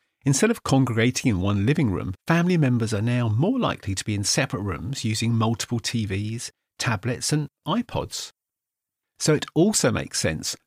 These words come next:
for heating controls to be catering for comfort in all areas of the home. Zoned control systems are now practicable in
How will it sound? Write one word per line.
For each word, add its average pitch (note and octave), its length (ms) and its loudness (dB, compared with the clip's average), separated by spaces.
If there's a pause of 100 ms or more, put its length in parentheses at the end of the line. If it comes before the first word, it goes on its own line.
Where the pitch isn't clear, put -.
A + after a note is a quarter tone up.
for - 120 -10
heating B2 380 -2
controls G2+ 480 -2
to - 60 -10
be F#2+ 100 -6
catering A#2 480 -2
for A#2+ 100 -4
comfort - 560 -4
in A#2+ 180 -2
all C#3 320 2
areas A#2 440 -2
of - 80 -12
the G#2 80 -2
home. G2 360 -4 (880)
Zoned C3 420 0
control C#3 460 0
systems - 400 -2
are C3+ 40 4
now E3 180 0
practicable - 840 -6 (200)
in D#3 200 2